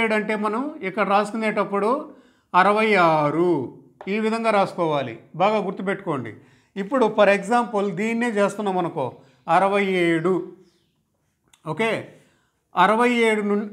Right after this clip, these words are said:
అరవై ఏడు, ఒకటి నుంచి అరవై ఏడు వరకు గల సరి సంఖ్యల సగటు ఎంత అని అడిగాడు అనుకోండి. అప్పుడు ఏం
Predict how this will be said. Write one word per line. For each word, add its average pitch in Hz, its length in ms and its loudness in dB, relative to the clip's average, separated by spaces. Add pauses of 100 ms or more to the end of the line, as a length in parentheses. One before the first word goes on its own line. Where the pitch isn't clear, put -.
(180)
అరవై 220 240 2 (100)
ఏడు, 135 120 -2 (180)
ఒకటి 233 340 -2
నుంచి 208 300 -2 (640)
అరవై 214 260 2 (100)
ఏడు 208 220 0
వరకు 208 320 -2
గల 185 160 2 (640)
సరి 202 200 0 (100)
సంఖ్యల 220 320 -4 (100)
సగటు 202 320 -2 (160)
ఎంత 170 260 -4 (600)
అని 202 160 -2
అడిగాడు 214 340 0
అనుకోండి. 160 420 -4 (540)
అప్పుడు 226 280 2 (680)
ఏం 220 100 0